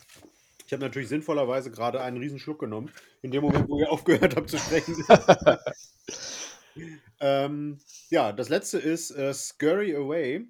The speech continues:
Speaker 1: Ähm, im Deutschen nennt sich das
Speaker 2: Fersengeld.
Speaker 1: Fersengeld, genau. Äh, und zwar, wenn man, äh, in der Kampfphase ist, darf man einen befreundeten Skaven, äh, Helden auswählen,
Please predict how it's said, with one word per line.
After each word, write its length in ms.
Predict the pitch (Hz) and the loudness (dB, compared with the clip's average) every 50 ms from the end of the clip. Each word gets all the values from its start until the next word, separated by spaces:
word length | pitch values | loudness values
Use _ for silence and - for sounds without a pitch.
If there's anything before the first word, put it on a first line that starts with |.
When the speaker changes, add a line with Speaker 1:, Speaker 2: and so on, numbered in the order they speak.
| _ _ _ _ - | _ _ _ _ -12
Speaker 1:
Ähm, 320 | 123 123 123 127 127 131 | -10 -10 -8 -8 -10 -10
im 120 | 131 135 123 | -12 -12 -8
Deutschen 460 | 113 123 131 156 151 - - 160 151 | -4 -4 -4 -4 -4 -8 -10 -10 -8
nennt 240 | 135 135 143 147 - | -8 -8 -10 -10 -12
sich 220 | - 147 139 - | -12 -14 -12 -8
das 560 | - 131 135 151 180 202 208 - - - - _ | -6 -4 -4 -4 -6 -8 -10 -14 -20 -20 -20 _
Speaker 2:
Fersengeld. 800 | - - 135 151 151 127 123 117 - - - - - - - _ _ _ _ - _ _ _ | -6 -2 0 0 0 0 -4 -6 -8 -10 -14 -16 -20 -20 -20 _ _ _ _ -20 _ _ _
Speaker 1:
Fersengeld, 680 | _ - 170 214 226 170 135 107 98 92 92 90 - - | _ -2 0 0 0 0 -2 -4 -4 -4 -4 -6 -6 -6
genau. 400 | 156 151 147 123 104 95 90 90 _ _ _ _ _ _ _ _ _ _ _ _ _ _ _ _ _ - - - | -6 -4 -4 -4 -4 -6 -8 -12 _ _ _ _ _ _ _ _ _ _ _ _ _ _ _ _ _ -20 -14 -6
Äh, 260 | 139 139 143 143 143 147 | -4 -2 0 0 0 0
und 140 | 160 160 147 | -2 -4 -6
zwar, 360 | - 165 165 185 190 175 135 | -4 -4 -4 -2 -4 -4 -4
wenn 160 | 151 175 190 | -4 -4 -4
man, 360 | 185 180 180 185 185 190 - - | -4 -4 -4 -4 -6 -8 -10 -8
äh, 180 | - 147 151 | -6 -6 -6
in 120 | 147 160 160 | -6 -6 -6
der 100 | 160 147 | -6 -6
Kampfphase 540 | - 240 269 - - 131 127 131 120 127 131 | -6 -8 -8 -6 -4 -4 -4 -4 -4 -6 -8
ist, 340 | 143 170 196 208 - - 131 | -6 -6 -6 -6 -8 -10 -6
darf 240 | 117 123 127 143 151 | -4 -4 -4 -4 -4
man 120 | 180 151 135 | -6 -8 -8
einen 100 | 139 135 | -8 -12
befreundeten 640 | 139 135 - - 143 143 143 135 123 123 131 127 120 113 | -12 -12 -10 -8 -6 -6 -8 -10 -12 -14 -14 -14 -14 -14
Skaven, 500 | - - - 147 170 185 175 135 123 120 113 113 120 - | -12 -6 -4 -2 -2 -2 -4 -8 -10 -10 -10 -12 -10 -6
äh, 180 | - 120 113 110 | -6 -6 -4 -4
Helden 300 | 117 123 120 117 120 120 | -4 -6 -6 -6 -6 -8
auswählen, 680 | 107 107 123 120 - 127 123 127 139 160 196 233 - | -10 -10 -12 -10 -8 -6 -4 -4 -4 -4 -6 -8 -12